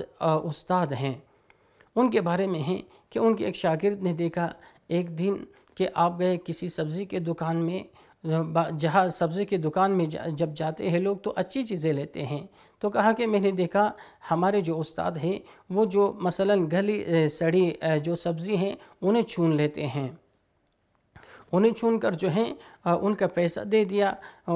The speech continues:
ان کا پیسہ دے دیا اور خرید کر آ رہے تھے تو رستے میں میں نے پوچھا کہ "استاد آپ نے کیا کر دیا؟ یہ جو خراب چیزیں تھیں، جس کو کوئی نہیں لے رہا تھا، خراب سبزیاں تھیں،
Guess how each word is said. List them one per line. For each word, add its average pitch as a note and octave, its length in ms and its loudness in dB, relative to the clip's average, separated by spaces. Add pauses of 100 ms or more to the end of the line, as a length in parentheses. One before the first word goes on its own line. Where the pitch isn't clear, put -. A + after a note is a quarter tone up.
(120)
ان F#3+ 340 0
کا F#3+ 100 0
پیسہ F3 380 0
دے G3 180 0
دیا F#3+ 220 -2
اور E3+ 240 -4
خرید F#3+ 300 -2
کر F#3+ 240 -2
آ G3+ 160 4
رہے F3+ 220 0
تھے F#3+ 140 -6
تو F3+ 180 -2
رستے D#3+ 220 -4
میں F3 100 0
میں F3 140 0
نے E3 100 2
پوچھا D#3+ 420 -6 (260)
کہ - 100 -6
"استاد F#3+ 360 0
آپ A3 180 2
نے B3+ 140 -2
کیا B3+ 200 2
کر F3 240 0
دیا؟ C#3+ 300 -4 (520)
یہ G#3 100 -2
جو G#3+ 120 0
خراب A#3 440 6
چیزیں F#3 380 2
تھیں، D#3+ 320 -4 (480)
جس A3 180 -2
کو A3+ 120 4
کوئی C4+ 300 4
نہیں F3+ 220 6
لے F3 200 4
رہا E3 260 2
تھا، E3+ 160 0
خراب A3 400 2
سبزیاں E3+ 460 -4
تھیں، D#3+ 220 -8